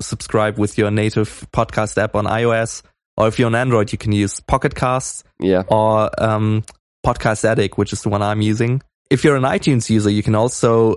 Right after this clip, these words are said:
Speaker 1: help us by rating or leaving a review on, on iTunes, which is hella important in the world of podcasts still. So even if you don't, you're not the iTunes person, you can really help us out with that.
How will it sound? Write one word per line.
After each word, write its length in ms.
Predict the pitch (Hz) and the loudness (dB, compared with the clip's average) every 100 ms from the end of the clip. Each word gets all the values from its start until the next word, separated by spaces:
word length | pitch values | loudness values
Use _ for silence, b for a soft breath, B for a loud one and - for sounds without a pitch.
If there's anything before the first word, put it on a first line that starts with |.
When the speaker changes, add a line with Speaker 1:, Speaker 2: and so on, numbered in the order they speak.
| - | -4
Speaker 1:
help 300 | - 143 - | -2 0 2
us 240 | 110 104 - | 0 0 -2
by 200 | 104 107 | 0 2
rating 440 | 113 156 160 120 | 2 2 0 0
or 100 | 107 | 2
leaving 320 | 113 139 135 | 2 2 2
a 60 | 117 | 2
review 320 | 160 143 107 | 2 2 2
on, 320 | 104 107 98 90 | 2 0 0 0
on 240 | 101 98 | 0 0
iTunes, 460 | 117 131 104 95 101 | -2 -2 -2 -2 0
which 160 | 101 | -2
is 100 | 101 | -2
hella 220 | 127 143 | 0 2
important 520 | 123 110 135 110 104 98 | 0 0 0 2 0 0
in 120 | 104 | 2
the 60 | |
world 220 | 104 104 123 | 2 2 0
of 100 | - | -2
podcasts 400 | 120 - 98 - | -4 -2 -6 -6
still. 680 | - - - 110 98 87 - _ _ _ | -10 -6 0 0 0 -4 -10 _ _ _
So 140 | - 104 | 0 2
even 260 | 127 135 | 4 2
if 120 | 123 | 2
you 80 | 123 | 2
don't, 420 | 113 117 117 117 | 2 2 2 0
you're 140 | 127 147 | 2 2
not 220 | 139 123 | 2 0
the 260 | 107 120 117 | -4 0 2
iTunes 420 | 117 - 110 - | 2 0 -2 0
person, 460 | 107 107 - 113 - b b | 0 0 0 -2 -2 b b
you 100 | 110 | -4
can 120 | 120 | 0
really 220 | 117 120 107 | 2 2 2
help 180 | 98 | 0
us 140 | 92 98 | -2 -2
out 160 | 101 | -2
with 100 | 95 | -2
that. 260 | - - | -2 -4